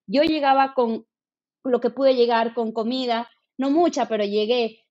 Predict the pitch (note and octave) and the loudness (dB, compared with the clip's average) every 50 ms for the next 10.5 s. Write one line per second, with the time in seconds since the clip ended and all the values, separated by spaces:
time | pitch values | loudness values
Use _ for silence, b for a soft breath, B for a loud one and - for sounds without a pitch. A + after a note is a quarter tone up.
0 | _ _ - - C4 B3+ C4+ D4+ E4+ F#4 E4+ C#4+ B3 A3+ A3 - - - C4+ D4+ | _ _ -2 0 2 2 4 2 0 0 -2 -4 -4 -4 -6 -8 -8 -10 -6 -4
1 | E4 D#4+ C4 B3 A#3 B3 C#4 D4 D4+ B3 A#3 A#3 A3 A3+ A#3+ A#3 A#3 A#3+ C#4 D#4+ | -2 -2 0 -2 -2 -2 -2 -2 -4 -6 -6 -8 -6 -4 -4 -2 -2 -2 -2 -4
2 | E4 D#4+ D4+ C#4+ B3+ A#3+ A3 A3+ G3+ - - A3+ G#3+ F3+ G3 G#3+ G3+ - - - | -4 -4 -6 -6 -6 -6 -6 -8 -8 -4 -4 -4 -4 -4 -4 -8 -8 -8 -12 -12
3 | - - A3+ B3 A#3+ G#3 F#3 E3+ - - - G#3+ - - G#3+ G3+ - A#3 G#3+ - | -4 0 2 2 2 2 0 -2 -4 -6 -12 -10 -8 -6 -8 -8 -8 -10 -8 -6
4 | A#3 G#3+ G#3+ - C4 C#4 D#4+ D#4 C#4+ C4 - B3 - A4+ D#4 D4 - D4+ D4 C#4+ | -6 -6 -6 -6 -4 -4 -2 -2 -2 -2 0 2 2 2 2 0 -2 0 0 0
5 | C#4 - A3+ G#3 G3+ G3+ G3 F#3+ - - A#3 B3+ C4+ C4+ - B3+ B3+ - - - | -2 -2 -2 -2 -2 -2 -6 -8 -6 -4 -4 -2 -4 -4 -6 -6 -6 -6 -6 -4
6 | - F#3+ G3 G#3+ A#3 C4+ C#4 - C#4 C4+ C4 - G3+ G3 - - B3 A3+ A3 G#3 | -4 -2 0 2 2 2 0 0 -4 -8 -6 -6 -10 -10 -4 -2 -2 0 0 -2
7 | G3 - - G#3 G3+ A3 B3+ C#4+ D4 D#4 D4 C4+ C4+ - C#4 C#4+ C4+ A3+ A3 G3+ | -6 -4 -6 -6 -4 -4 -2 -2 0 0 0 -2 -2 -2 -2 0 2 2 0 0
8 | - - G#3 A3+ A#3+ B3+ D4 C#4 C4 B3 - A#3+ A3+ A#3+ A#3+ B3+ B3 - B3 A#3 | 0 -4 -4 -4 -4 -4 -4 -4 -4 -6 -4 -4 -4 -4 -4 -6 -4 -4 -4 -4
9 | A3+ A3 G#3+ G#3 - G#3+ G3+ G#3+ A#3+ - - C4+ C4 B3 A#3 A#3 A#3+ B3 B3 A#3 | 0 0 0 0 0 -2 -4 -4 -4 -2 -2 -2 -2 -2 -4 -8 -6 -4 -2 -2
10 | G#3 - - G#3+ G#3+ G3+ G3+ G3+ G3 G3 | 0 2 6 6 8 8 8 6 4 2